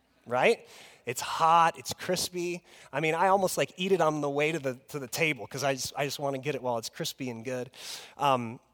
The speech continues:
well, Chrissy, Chrissy remembers each morning when she's cooking for us, whenever we have waffles, "Hey, I can,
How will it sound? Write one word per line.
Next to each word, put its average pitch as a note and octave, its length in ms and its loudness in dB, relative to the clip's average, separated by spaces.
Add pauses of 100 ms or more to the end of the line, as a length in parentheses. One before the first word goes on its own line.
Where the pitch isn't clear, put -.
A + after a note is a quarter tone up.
well, D#3 260 0
Chrissy, G#3 460 0
Chrissy A3+ 400 0
remembers E3 600 -2
each F#3 200 -8
morning C3+ 280 -2
when D#3+ 120 -8
she's D#3 240 -6
cooking D3 360 -6
for G#2+ 220 -6
us, B2 140 -4
whenever C3 180 -6
we D3+ 120 -8
have C#3 100 -8
waffles, A#2+ 420 -8
"Hey, E3+ 160 -4
I C3+ 100 -6
can, D#3+ 220 -8